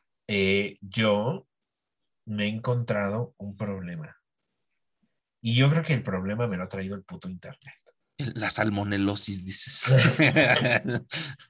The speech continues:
Speaker 1: No, no, no. Mira, te voy a, te voy a comentar un problema y yo creo que de ahí va a salir mucho jugo pa, pa hablarle algo.
Speaker 2: A ver.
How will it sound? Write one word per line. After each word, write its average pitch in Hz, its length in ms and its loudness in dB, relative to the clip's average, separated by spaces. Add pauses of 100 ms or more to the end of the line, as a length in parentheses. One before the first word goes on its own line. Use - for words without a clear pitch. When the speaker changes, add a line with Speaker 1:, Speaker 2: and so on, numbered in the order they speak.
(100)
Speaker 1:
No, 135 280 6
no, 156 80 6
no. 147 180 2
Mira, 113 260 2
te 113 80 0
voy 123 140 4
a, 139 80 -4
te - 140 -2
voy 135 100 6
a 139 40 0
comentar 117 440 -2
un 113 120 -4
problema 98 580 -8
y 98 100 -12
yo 104 100 -6
creo 117 120 -8
que 98 100 -12
de 92 80 -8
ahí 95 120 -8
va 95 80 -2
a 92 40 -6
salir 90 300 -8
mucho 95 280 -12
jugo 87 280 -12
pa, 80 180 -14 (100)
pa 82 120 -14
hablarle 78 440 -16
algo. 71 180 -18 (100)
Speaker 2:
A 90 140 -12
ver. 90 240 -12